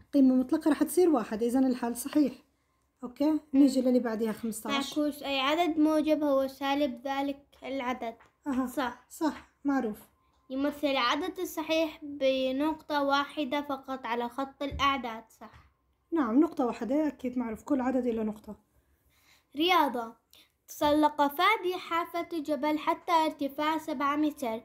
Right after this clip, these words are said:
Speaker 2: ثم هبط رأسيا أربعة متر. كم مترا تحرك فادي صعودا و-،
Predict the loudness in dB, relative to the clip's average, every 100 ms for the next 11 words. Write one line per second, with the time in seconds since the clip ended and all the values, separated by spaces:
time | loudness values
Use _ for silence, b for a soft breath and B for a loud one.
0 | b b -6 -2 0 0 0 2 0 2
1 | 0 0 -2 -4 -4 -2 -2 -2 -2 0
2 | 2 2 2 0 -6 -10 b b _ -4
3 | 0 0 -2 0 0 0 -2 0 0 2
4 | 2 0 0 2 2 0 -6 -10 -6 -6
5 | -4 -4 -2 -4